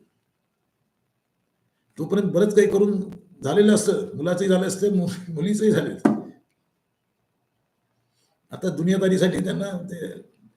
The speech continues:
ऑफिशियल रेकॉर्ड तयार करायचं असतं म्हणून लग्न. त्यामुळे आता या वयात हे शोभते का वगैरे असं, असं, असे जुने प्रश्न विचारू नका.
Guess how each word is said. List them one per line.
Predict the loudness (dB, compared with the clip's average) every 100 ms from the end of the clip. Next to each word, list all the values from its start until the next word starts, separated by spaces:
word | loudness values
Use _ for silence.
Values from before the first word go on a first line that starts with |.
| _ -20 -20 -12
ऑफिशियल | -4 0 2 2
रेकॉर्ड | 0 0 0 -2 -4
तयार | -2
करायचं | 0 -2 -2
असतं | -6 -8
म्हणून | -4 0
लग्न. | 2 2 2 -6 -12 _ _ _ _ _ _ _ _ _ _ _ _ _ _ _ _ _ _ _ _ _ _ _ _ _ _ -20 -20 _ _ _ _ _ _ _ _ _ _ _ _ _ _ -12
त्यामुळे | -6 -4 -4 -10 -16 -14
आता | -8
या | -4 0
वयात | 0 0
हे | -4 -4
शोभते | -6 -2 0
का | 0
वगैरे | 0 0 -2
असं, | -2
असं, | -6 -4 -4 -4 -6 -18 -20 _ _ -20 -20 _ _ _ _ _ _ -6
असे | -4
जुने | -4 2 4 4
प्रश्न | 0 -2
विचारू | -2 0 0
नका. | 0 -2 -6